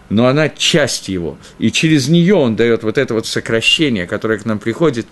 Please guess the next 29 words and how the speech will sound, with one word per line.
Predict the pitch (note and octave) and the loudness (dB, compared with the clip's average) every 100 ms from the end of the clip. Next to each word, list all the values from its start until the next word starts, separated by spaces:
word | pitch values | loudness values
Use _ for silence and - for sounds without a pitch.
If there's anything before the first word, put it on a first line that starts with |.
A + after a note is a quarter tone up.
| - - - | -16 -20 -4
через | - C#3+ C3+ A2 | 0 2 2 2
нун | D3 F#3+ G3+ | 4 4 4
шаарим | C3+ - B2 C3 B2+ | 0 0 0 0 -2
би-, | G#2+ C#3 B2 D#2 - | 0 0 0 -2 -8
ша-, | - A#2 F2 - | -2 0 0 -4
шаарей | - B2+ B2+ B2 | -2 0 2 2
бина, | A2 B2+ F#2+ D#2 - - | 0 -2 -2 -6 -14 -16
через | - C3 A#2+ - | -4 0 0 -2
пятьдесят | C3+ B2 C3 F3+ D#3 | -4 -2 0 0 0
ворот | A2+ A#2 A2 | 2 2 2
бины, | F#2+ A2+ G2+ C#2 - - - | 0 -2 -2 -2 -10 -20 -12
которые | - A2 C3+ C3 - - - - | -2 0 2 0 -2 -10 -20 -10
сказано, | - - D#3+ C#3 B2 | -6 0 0 2 0
уподоблены | A2 - C3+ B2 F3 C3 G#2 G2 | -2 -2 0 2 2 2 -2 -2
салсалим, | F#2+ - A2 - C3 D3 B2 | -4 -4 -4 0 0 2 0
кудрявым | G2+ A2 A#2+ B2 G#2 | 0 0 2 2 0
волосам, | G2+ G#2+ G#2+ B2+ G#2 | 0 0 0 0 -2
о | |
которых | E2+ F#2+ G2+ | -4 -4 -4
здесь | F#2 G#2+ G2+ | -2 -4 -6
идет | E2+ F#2 - - - - - | -10 -12 -12 -18 -20 -18 -2
речь. | G#2+ A#2+ D3 - - - - | 2 2 0 -4 -18 -8 0
И | |
вот | A#2+ C3+ - | 2 2 0
она, | E3 F#3 A3 | 2 2 2
которая | - A#2+ B2+ A2 | 0 -2 0 0
передается | - A#2 A#2 B2+ C#3+ A2+ - | 0 -2 2 2 2 0 -4
нам | F#2 F2 | -6 -6
вниз, | F#2+ C#3 B3 C#4+ - | -2 0 2 2 -2